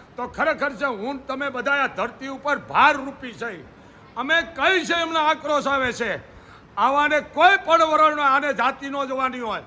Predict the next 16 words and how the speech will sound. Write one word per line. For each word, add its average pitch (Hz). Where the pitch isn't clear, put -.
આને 247
ખરેખર 277
છે 262
પાખંડીને 262
સરઘસ 240
કાઢીને 240
જેલ 220
ભેળીનો 226
કરી 220
દેવો 214
જેથી 214
આવું 214
બનાવ 208
ન 202
બને. 185
રોનકભાઈ, 269